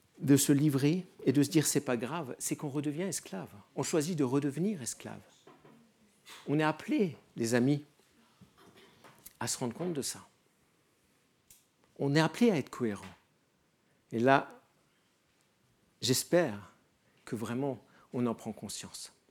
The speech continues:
Et donc, le va et ne pêche plus, pour bien le comprendre, où, où, où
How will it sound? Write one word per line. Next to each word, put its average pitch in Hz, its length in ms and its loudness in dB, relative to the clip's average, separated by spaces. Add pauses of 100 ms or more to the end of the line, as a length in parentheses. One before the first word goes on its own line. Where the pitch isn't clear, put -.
(1000)
Et 143 80 10
donc, - 320 8 (880)
le 135 120 6
va 190 200 8
et 208 60 10
ne 180 80 8
pêche 160 260 2
plus, 165 140 4
pour 156 180 0
bien 156 140 6
le 185 80 6
comprendre, 180 500 2
où, 160 240 4
où, 170 200 4 (240)
où 151 280 4